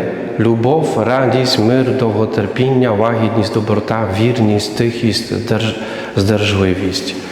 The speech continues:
Це є для нас розпізнавання. Як треба сьогодні насправді розпізнавати, дивитись на ті плоди, які люди приносять,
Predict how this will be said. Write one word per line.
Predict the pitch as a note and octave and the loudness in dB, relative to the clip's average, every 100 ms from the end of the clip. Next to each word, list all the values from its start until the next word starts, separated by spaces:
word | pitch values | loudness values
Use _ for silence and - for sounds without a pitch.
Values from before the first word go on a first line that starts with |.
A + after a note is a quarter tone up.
| - - - | -12 -10 -6
Це | - B2 | -2 2
є | B2 A#2+ | 4 2
для | A2+ A2 | 2 2
нас | A2+ C#3 C#3 - - - - - - - | 4 2 2 -2 -4 -6 -6 -8 -6 0
розпізнавання. | B2+ C3 - B2 B2 A2 A2 G#2+ G2 F#2 F2 - - - - | 0 2 2 2 2 2 2 2 2 2 0 -4 -8 -8 0
Як | G#2+ B2 C#3 - - | 2 2 0 -2 -2
треба | B2 B2+ A#2 | 0 2 0
сьогодні | - A2+ G#2 A#2+ A#2+ A2 | 0 0 2 2 2 2
насправді | G#2 G#2 - A#2+ B2 A2+ A2 A#2+ | 2 0 0 0 0 2 0 2
розпізнавати, | B2+ C#3+ - C3+ A#2+ A#2 A2 G2+ - - - G#2 | 2 0 0 -2 0 0 0 -2 -2 -4 0 2
дивитись | A2 C3+ C#3 - D3+ - - - - - - | 2 2 2 0 -2 -2 -4 -6 -6 -4 0
на | A2+ C3 C#3+ C#3 - - B2+ - - - - - - - | 2 2 0 -2 -4 -6 -8 -8 -10 -12 -16 -16 -18 -8
ті | - C3+ | -2 -2
плоди, | - A#2+ A2 A#2 C3 | 0 0 2 2 2
які | A2+ A#2 A2+ | 0 0 0
люди | A#2 A2+ | 2 0
приносять, | - G#2 G2 F#2+ - - | 0 0 2 0 -2 -4